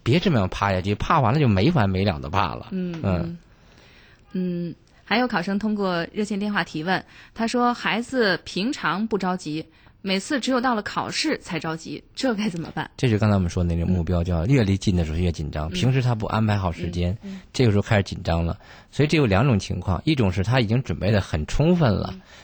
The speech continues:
Speaker 1: 所以这考前是一种兴奋状态，那我觉得这种紧张啊，或者说焦虑，
Speaker 2: 嗯。
Speaker 1: 是很好的，很正常的。
Speaker 2: 嗯。
Speaker 1: 那还有一种呢，就平时根本就是不努力，
Speaker 2: 嗯。
Speaker 1: 完全是这个放弃的一种状态，这时候再紧张，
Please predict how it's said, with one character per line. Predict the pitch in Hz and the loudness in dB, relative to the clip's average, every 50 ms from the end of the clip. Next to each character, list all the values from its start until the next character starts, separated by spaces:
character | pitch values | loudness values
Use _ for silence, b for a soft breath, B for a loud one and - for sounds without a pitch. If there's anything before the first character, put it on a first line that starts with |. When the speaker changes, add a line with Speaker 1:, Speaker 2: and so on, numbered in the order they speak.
| B B | B B
Speaker 1:
所 | - - 127 | -2 2 2
以 | 143 | 2
这 | 131 - - 147 135 139 | 2 2 0 0 0 0
考 | - - - - 85 | 0 0 0 0 0
前 | 85 - 95 98 113 | 2 2 2 2 4
是 | - 135 | 2 2
一 | 123 | 2
种 | 120 90 87 90 | 2 2 0 0
兴 | - - 143 123 | 0 0 0 0
奋 | 107 95 87 87 | 2 0 0 0
状 | 95 85 80 80 | 0 -2 -2 -2
态， | 82 82 76 - | -2 -4 -2 0
那 | 117 131 | 2 2
我 | 113 90 | 2 2
觉 | 76 85 | 2 2
得 | 87 98 | 2 2
这 | - - 135 104 | 2 2 0 2
种 | 98 95 | 2 0
紧 | 95 - 80 - | 0 -2 -4 -4
张 | 80 - 85 82 | -2 -2 0 0
啊， | 85 80 76 - - | 0 0 -2 -6 -4
或 | - 104 92 | -2 -2 0
者 | 90 85 | 0 0
说 | 92 95 | 0 -2
焦 | 92 - 101 95 92 | 0 2 2 2 2
虑， | 95 92 - B B B B | 2 0 -2 B B B B
Speaker 2:
嗯。 | 190 185 185 B | -14 -12 -14 B
Speaker 1:
是 | - - - | -6 -4 -4
很 | - - - 101 120 | -2 0 2 2 2
好 | 117 - - - | 0 -2 -6 -8
的， | - - | -8 -8
很 | - - 80 80 | -6 -6 -6 -4
正 | - 135 117 98 | -2 -2 -2 -2
常 | - - - 71 | -4 -8 -8 -8
的。 | 78 71 - - - - | -8 -10 -10 -14 -14 -10
Speaker 2:
嗯。 | 190 190 190 190 185 | -8 -6 -6 -6 -2
Speaker 1:
那 | - - | -2 -2
还 | 113 - 131 147 | 0 2 2 4
有 | 151 | 4
一 | 135 117 | 4 4
种 | 107 101 | 4 4
呢， | 104 104 | 4 4
就 | 107 | 2
平 | 95 - - 123 139 | 2 2 0 0 2
时 | 135 131 127 | 2 0 0
根 | - - 151 147 139 | 2 2 2 4 4
本 | 113 98 | 4 2
就 | 92 98 95 | 2 2 0
是 | - - - | 0 -4 -6
不 | - - 120 98 | -2 0 2 2
努 | 90 80 71 76 | 2 2 0 0
力， | 85 90 87 - - - - | 0 -2 -2 -2 -4 -10 -12
Speaker 2:
嗯。 | 196 190 190 185 - | -10 -10 -10 -8 -2
Speaker 1:
完 | 90 85 98 143 | 0 2 4 4
全 | 160 - 123 107 113 | 4 4 2 2 2
是 | 113 127 113 101 98 95 90 87 101 | 4 4 4 4 4 4 2 0 0
这 | - 104 | 0 0
个 | 92 | 0
放 | - - 117 104 95 | 2 2 2 2 2
弃 | 92 - - 101 | 0 0 -2 -2
的 | 98 | 0
一 | 92 | -2
种 | 92 - - | -2 -4 -4
状 | - - 85 87 | -4 -4 -4 -2
态， | 85 80 - | -4 -4 -2
这 | - 151 | 0 2
时 | 127 101 | 2 2
候 | 98 | 2
再 | 101 - 110 92 | 2 2 0 0
紧 | - - 78 78 | 0 -2 -4 -2
张， | 80 78 82 90 90 | 0 0 0 0 -2